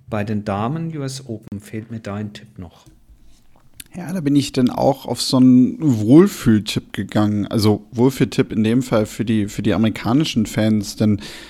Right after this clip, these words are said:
Speaker 2: bei den Damen war es in den letzten Jahren ja häufiger mal so, dass dann doch die U S Open ein bisschen auch zur amerikanischen Meisterschaft geworden sind.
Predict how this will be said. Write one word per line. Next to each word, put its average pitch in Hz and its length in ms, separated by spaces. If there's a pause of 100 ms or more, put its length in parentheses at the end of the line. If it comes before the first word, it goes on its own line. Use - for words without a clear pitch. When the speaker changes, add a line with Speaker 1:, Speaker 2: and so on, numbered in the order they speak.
(240)
Speaker 2:
bei 110 100
den 113 140
Damen 117 240
war 123 80
es 127 100
in 135 80
den 117 80
letzten 120 240
Jahren 113 220
ja 117 100
häufiger 120 340
mal 117 160
so, 113 280
dass 117 200
dann 110 140
doch 117 120
die 113 140
U 110 80
S 107 120
Open 120 360
ein 110 40
bisschen 110 260
auch 107 140
zur - 140
amerikanischen 117 600
Meisterschaft 131 720
geworden 123 480
sind. 135 500